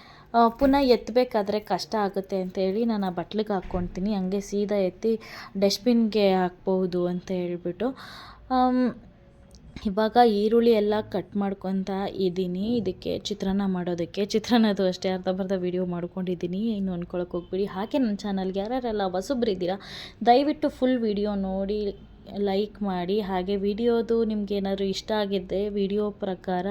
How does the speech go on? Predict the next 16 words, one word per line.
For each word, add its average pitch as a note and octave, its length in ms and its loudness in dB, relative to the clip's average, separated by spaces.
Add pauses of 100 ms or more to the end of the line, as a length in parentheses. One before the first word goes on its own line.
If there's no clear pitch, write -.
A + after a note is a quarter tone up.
(120)
ಒಂದು F#3 300 -2
ಕಾಮೆಂಟ್ G3 480 -4
ಮಾಡಿ. F#3+ 380 0
ಬೇರೆ G3+ 300 2
ಏನೇನಾದ್ರು F#3+ 520 0
ಚೇಂಜ್ G3+ 460 0
ಮಾಡಬೇಕಂತ F#3 640 -2
ಇದ್ದರೆ F#3 320 -4 (520)
ದಯವಿಟ್ಟು A#3+ 500 6
ಕಾಮೆಂಟ್ G#3 400 2
ಬಾಕ್ಸಲ್ಲಿ G3+ 420 -4
ತಿಳಿಸಿ, F#3 400 -4
ನಾನು G#3+ 340 2
ಅದನ್ನು F#3 360 0
ಚೇಂಜ್ F#3 440 -2
ಮಾಡ್ಕೊತೀನಿ. F3+ 680 -4